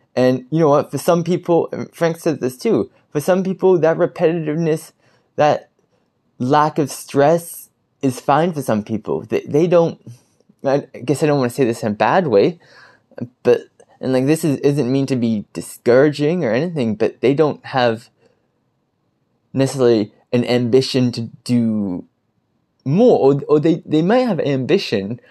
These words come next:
but it's, like, if, if they're okay with it, it's, you know, it's one of those things that, like, which, which I actually respect, 'cause it, in, in a sense that it's people who have, who go to work, who go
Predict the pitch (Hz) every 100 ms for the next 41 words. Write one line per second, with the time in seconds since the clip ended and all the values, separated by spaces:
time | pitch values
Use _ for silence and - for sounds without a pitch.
0 | _ _ _ - 127 123 - - 143 135
1 | - - _ _ - 139 131 139 - 139
2 | 143 139 127 123 143 175 165 117 90 92
3 | 87 104 - 147 127 107 143 _ _ _
4 | _ - 123 123 135 135 156 - 139 131
5 | 95 104 110 - _ _ _ - _ _
6 | _ _ 143 135 160 165 185 202 202 160
7 | 139 - 165 - 147 - 127 - 143 135
8 | 131 131 - 165 139 131 123 123 - -
9 | 160 147 131 135 123 135 113 120 104 _
10 | _ - 131 143 160 131 123 127 139 -
11 | - _ _ _ - 127 117 135 135 127
12 | 123